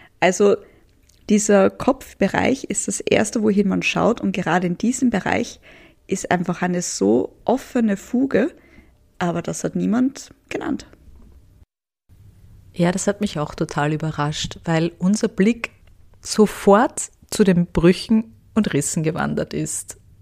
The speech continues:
Speaker 2: Und für Museumsbesucherinnen waren eben, wie vorhin gesagt, die Fehlstellen, die fehlenden Gliedmaßen schon ein Thema, aber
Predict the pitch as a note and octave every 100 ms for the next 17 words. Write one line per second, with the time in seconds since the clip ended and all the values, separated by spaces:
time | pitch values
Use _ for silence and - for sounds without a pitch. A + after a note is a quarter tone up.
0 | - F3 F3+ - - - - F3+ E3+ -
1 | F3+ - A3 - A#3 A#3 A3+ A3 F3 D#3
2 | E3 - E3 D#3+ D#3+ E3 F3 - - E3
3 | D#3+ E3 E3 E3 D#3 - - - - E3+
4 | - E3+ G#3 - - G#3 G#3+ A#3 E3+ -
5 | E3 F3 F3+ G3 E3+ F3 F3 - _ _
6 | F#3+ G3+ A#3+ - A3 G#3 G#3+ - G#3 G#3
7 | - F3 G3 C4 D4 C4 B3+ D4 F4 -
8 | - - _ - F3 F3 F3+ F3+